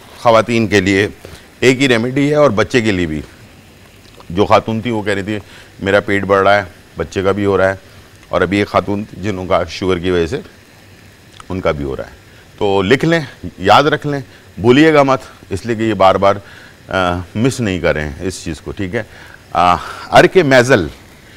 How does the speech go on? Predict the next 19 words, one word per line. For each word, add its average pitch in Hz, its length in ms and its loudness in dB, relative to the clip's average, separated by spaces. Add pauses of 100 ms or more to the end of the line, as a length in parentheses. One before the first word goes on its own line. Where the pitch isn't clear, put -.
(480)
एक 120 200 0
बोतल 127 400 0 (220)
आपने 95 300 2
अर्क 92 280 -2
मेज़ल 160 340 2
लेना 151 280 -2
है, 139 180 -10 (360)
एक 143 280 0
बोतल 131 360 0 (120)
अर्क 117 280 2
अजवाइन 110 760 2 (840)
लेना 104 300 0
है, 95 360 -8
एक 135 280 0
बोतल 110 280 -2
अर्क 104 300 -2
सौंफ 117 460 -2
लेना 120 300 -2
है, 123 80 -8